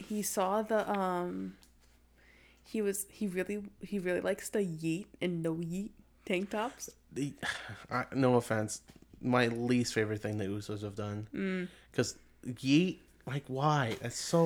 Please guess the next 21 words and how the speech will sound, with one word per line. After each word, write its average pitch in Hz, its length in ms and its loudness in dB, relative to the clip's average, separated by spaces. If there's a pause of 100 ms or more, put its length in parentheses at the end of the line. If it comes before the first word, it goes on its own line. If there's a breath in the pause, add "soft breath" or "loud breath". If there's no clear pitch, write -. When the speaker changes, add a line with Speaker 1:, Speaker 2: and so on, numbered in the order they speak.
Speaker 2:
old. 147 360 6
Do 151 180 6
something 151 480 0
different. 135 580 -2
Speaker 1:
Well, 254 100 2
the 247 120 -2
crowd 240 460 -2 (160)
caught 226 240 0
on 214 180 2
with 175 140 0
it. - 140 -4
That's - 200 -4
the - 40 -10
thing. - 460 -4
Speaker 2:
I - 140 -6
guess. 123 500 2
I 120 60 0
don't 127 120 4
know. 113 320 4 (240 loud breath)
But 147 140 4
then 160 240 8